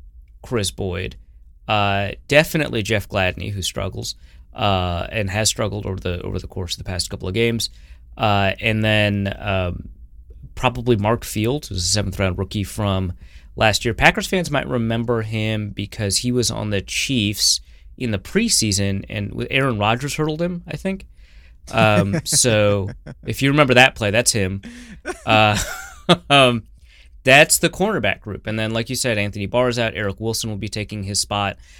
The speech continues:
Speaker 1: Um, luckily, the Vikings, uh, have, uh, seen fit to promote Troy Dye or, uh, move, uh, move him from injured reserve. That was it. So luckily, Troy Dye is, uh, back from injured reserve. So their depth there is a little bit better than it was.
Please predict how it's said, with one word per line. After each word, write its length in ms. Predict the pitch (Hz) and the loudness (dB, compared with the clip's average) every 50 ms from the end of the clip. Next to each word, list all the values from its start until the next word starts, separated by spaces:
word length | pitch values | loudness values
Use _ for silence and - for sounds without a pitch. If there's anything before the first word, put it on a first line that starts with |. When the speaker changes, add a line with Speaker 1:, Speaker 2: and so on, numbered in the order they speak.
| - - - | -20 -20 -12
Speaker 1:
Um, 220 | - 101 104 101 107 | -8 -6 -4 -4 0
luckily, 380 | 110 123 123 - - 139 139 | 0 0 0 0 0 -2 0
the 80 | 127 120 | 0 0
Vikings, 540 | 117 113 113 110 - 110 110 110 107 98 - | 0 0 0 -2 -4 -6 -6 -6 -6 -6 -6
uh, 420 | - - 95 98 98 98 92 92 - | -6 -4 -2 0 0 0 0 -2 -6
have, 640 | - - - 113 107 104 104 101 101 101 95 - - - - - - - - - - - - - - - - - - - | -10 -8 -6 -2 -2 0 0 0 -2 -2 -4 -8 -14 -20 -20 -20 -20 -20 -20 -20 -20 -20 -20 -20 -20 -20 -20 -14 -8 -4
uh, 240 | 110 107 101 98 98 | -2 -2 0 -2 0
seen 340 | - - - - 143 135 131 | 0 2 2 2 2 0 -2
fit 340 | 123 - - 131 131 - - | -4 -2 -2 -2 -2 -2 -4
to 140 | - 131 120 | -2 -2 -2
promote 440 | 113 - - 117 113 117 120 120 - | -2 -2 -4 -2 0 0 -2 -2 -4
Troy 260 | - - - 120 110 110 | -8 -6 -4 -4 -2 -2
Dye 380 | 110 113 120 123 123 123 120 | 0 0 0 2 0 0 -2
or, 480 | - - - 104 101 101 98 98 - - - - - | -4 -6 -4 -4 -2 -2 -2 -4 -6 -8 -12 -12 -8
uh, 380 | - 104 101 98 95 95 95 - | -4 -2 -2 -2 -2 -4 -6 -6
move, 300 | - 123 123 127 131 131 | -2 0 0 0 0 0
uh, 140 | 143 123 113 | 0 0 2
move 240 | 110 123 151 156 160 | 2 2 2 2 2
him 80 | 156 131 | 0 -2
from 160 | 127 123 - | -4 -6 -4
injured 240 | 117 120 110 110 101 | -4 -4 -4 -4 -4
reserve. 360 | 95 90 82 90 85 78 - | -4 -4 -4 -4 -4 -4 -4
That 120 | 104 101 92 | -2 -2 -2
was 120 | 80 71 | -2 -6
it. 140 | 76 - - - | -10 -8 -6 -6
So 140 | - 107 | -4 -4
luckily, 460 | 95 104 113 110 - 123 113 107 101 - - - - - - - | -2 -4 -4 -4 -2 -2 -2 -2 -4 -6 -12 -20 -20 -20 -18 -6
Troy 160 | - 123 113 | -2 0 2
Dye 260 | 104 107 104 101 101 | 2 4 4 4 2
is, 240 | 98 98 95 90 - - | 2 0 -2 -4 -6 -8
uh, 360 | - 92 98 95 92 90 92 95 | -6 -4 -4 -2 -2 -4 -6 -4
back 260 | - 110 107 101 - | -2 -2 -2 -2 -2
from 140 | - 113 101 | -6 -6 -6
injured 180 | 98 92 90 - | -6 -6 -8 -10
reserve. 340 | 95 107 101 113 117 107 | -8 -6 -4 -2 -2 -2
So 120 | - - 107 | -2 -4 -4
their 100 | 98 92 | -4 -4
depth 280 | 90 - 131 131 - - | 0 2 2 2 2 -2
there 280 | 113 101 110 107 110 | -6 -4 -2 -2 -2
is 140 | 107 104 90 | -4 -6 -6
a 40 | 95 | -6
little 240 | 95 107 117 120 113 | -6 -4 -4 -4 -4
bit 140 | 117 101 - | -4 -4 -4
better 180 | 113 107 107 101 | -2 -2 -2 -4
than 120 | 98 95 | -6 -6
it 80 | 98 95 | -8 -6
was. 400 | - 101 98 98 98 90 - | -4 -2 -2 -2 -2 -4 -6